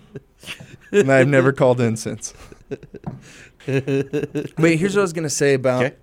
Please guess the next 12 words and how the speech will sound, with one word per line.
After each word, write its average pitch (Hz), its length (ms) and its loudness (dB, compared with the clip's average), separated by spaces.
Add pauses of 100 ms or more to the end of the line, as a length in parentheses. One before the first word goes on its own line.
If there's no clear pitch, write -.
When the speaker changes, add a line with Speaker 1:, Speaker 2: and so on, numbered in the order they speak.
Speaker 1:
so 139 280 2
a, 127 160 0 (140)
a 127 80 -2
few 175 340 -8
weeks 160 300 -6
ago, 117 520 -2 (120)
comedians 147 580 -2
from 127 320 -2
B 123 160 -4
Y 139 160 2
U, 117 420 -4 (340)
uh, 110 480 -2